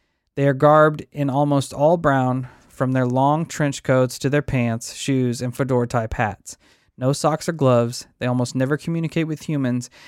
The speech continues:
and you would never know they are present unless you are aware of them. Awareness of these beings is a side effect of time travel, a learned attribute. I am told these same beings are present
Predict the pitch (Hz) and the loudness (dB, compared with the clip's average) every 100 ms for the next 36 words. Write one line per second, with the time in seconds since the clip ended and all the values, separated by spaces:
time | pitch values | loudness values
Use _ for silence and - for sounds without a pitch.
0 | - - 131 131 123 135 160 165 160 151 | -20 -8 -2 0 2 2 2 2 2 4
1 | 151 143 139 127 131 135 131 123 - 127 | 4 2 0 2 0 -2 -2 -2 -2 -2
2 | 123 120 120 113 104 92 - - _ _ | 0 2 0 -2 -4 -12 -18 -20 _ _
3 | _ _ _ _ - 123 131 156 175 - | _ _ _ _ -12 -6 -2 0 -2 -4
4 | 151 156 147 139 143 139 131 127 127 - | -2 -2 -2 0 0 0 -2 -4 -4 -4
5 | 135 131 - 120 120 - 135 127 123 98 | -4 -4 -6 -8 -8 -6 -4 -4 -6 -10
6 | 95 - - _ _ _ _ 117 127 143 | -12 -16 -20 _ _ _ _ -2 2 2
7 | 147 123 127 123 101 98 - - _ _ | 0 -2 -4 -4 -10 -12 -14 -20 _ _
8 | _ _ _ _ _ _ _ _ - 135 | _ _ _ _ _ _ _ _ -2 0
9 | 131 - 160 175 147 147 - 165 175 156 | 2 2 2 2 2 -2 0 0 0 2
10 | 143 139 127 - 135 135 131 | 2 0 -4 0 0 0 -4